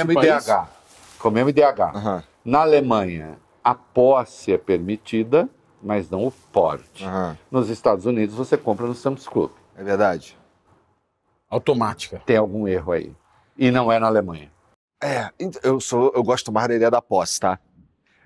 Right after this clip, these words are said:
Speaker 3: A ideia da... Por exemplo,
Speaker 1: Não,
Speaker 3: na
Speaker 1: na
Speaker 3: minha
Speaker 1: posse
Speaker 3: opinião
Speaker 1: eu não sou contra. Deixa eu ser claro, hein? Na posse, eu não sou entrevistado. <laughs> Ô, Igor, eu não te perguntei, né?
Speaker 2: <laughs>
Speaker 1: Eu vim aqui pra ser per-, pra ser indagado,
Speaker 2: Entendi.
Speaker 1: não pra,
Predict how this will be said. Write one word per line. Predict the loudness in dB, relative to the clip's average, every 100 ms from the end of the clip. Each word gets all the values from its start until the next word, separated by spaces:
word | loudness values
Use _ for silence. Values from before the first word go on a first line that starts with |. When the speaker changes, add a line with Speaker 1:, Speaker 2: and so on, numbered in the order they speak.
| _
Speaker 3:
A | -2 0
ideia | 2 2 2 2
da... | 2 0 -2
Por | -4 -2
exemplo, | 2 2
Speaker 1:
Não, | 2
Speaker 3:
na |
Speaker 1:
na |
Speaker 3:
minha | 2 4
Speaker 1:
posse | 2
Speaker 3:
opinião | 2 -2
Speaker 1:
eu |
não | 0
sou | 0 2
contra. | 2 0 -2 -6 -8 _ _ _ _ _ _ -2
Deixa | 0 0
eu |
ser | -2 0
claro, | 2 0 -2
hein? | -10 _ -12 -10 -2
Na | -2
posse, | 0 2 2 0 -10 -18 0
eu | 2
não | 2
sou | 0
entrevistado. | 0 0 -2 -2 -4 -6 -20
<laughs> | -14 0
Ô, | 4
Igor, | 4 2 -2
eu |
não | -4
te | -2 0
perguntei, | 0 0 -2 -6 2 2 2
né? | 0 0 -2 -2
Speaker 2:
<laughs> | 0 2
Speaker 1:
Eu | 2
vim | 2 2
aqui | 2 2
pra | 2 2
ser | 2
per-, | 4 4 4 -2 -2
pra | 0
ser | 2 0
indagado, | 2 0 4 2 2 -2
Speaker 2:
Entendi. | -2
Speaker 1:
não | 2
pra, | 2